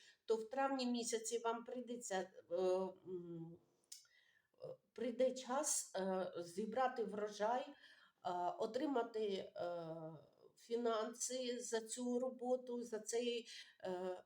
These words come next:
проєкт, е, о, якісь дивіденди або підтвердження вашої, е, кваліфікації, або підтвердження вашої,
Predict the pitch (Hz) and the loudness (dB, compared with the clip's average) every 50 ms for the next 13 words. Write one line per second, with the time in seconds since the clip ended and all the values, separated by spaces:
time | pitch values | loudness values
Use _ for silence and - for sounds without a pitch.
0 | _ - - 226 226 220 220 208 202 220 233 226 226 - - - 202 208 208 202 | _ -4 0 2 2 4 4 2 2 2 2 0 -2 -6 -8 -2 0 2 2 2
1 | 202 180 - - 147 202 202 202 214 226 220 - 226 214 196 185 - 240 247 247 | 2 2 0 0 0 0 0 0 -4 -6 -6 -4 -4 -2 -2 -2 0 0 0 0
2 | 233 190 185 208 220 208 208 220 220 202 190 208 202 202 - - - 202 196 - | 0 -2 -2 0 2 2 2 0 0 -2 0 0 -2 -2 -2 -2 -4 -4 -2 -2
3 | - 247 247 247 240 226 214 214 202 233 254 - 214 208 208 226 226 220 208 214 | -2 -2 -2 -2 -4 -6 -6 0 2 2 2 2 0 -4 -4 -2 0 0 0 2
4 | 208 220 220 226 220 - - 240 233 220 220 220 202 202 - - - - - - | 4 4 4 4 4 0 -2 -4 -4 -2 -2 -4 -4 -4 -6 -12 -18 -20 -20 -8
5 | - - 170 180 180 180 175 175 175 185 220 240 247 254 254 - 247 - - 175 | -4 -2 -2 0 0 -2 -2 -4 -2 0 0 0 0 0 -4 -6 -12 -4 0 2
6 | 180 185 185 190 - - - 185 196 180 165 170 - - - 185 - - 220 220 | 4 4 2 2 2 0 0 0 0 0 -2 -4 -4 -6 -8 -4 -2 -2 -2 -2
7 | 220 220 208 214 220 240 226 226 220 - 226 226 233 226 226 220 226 233 233 233 | -2 -6 -4 0 0 0 0 -2 -4 -4 -2 0 0 0 2 4 4 2 2 0
8 | - - 214 226 220 220 226 226 208 202 | -4 -4 -4 -4 -2 -2 -2 -4 -4 -4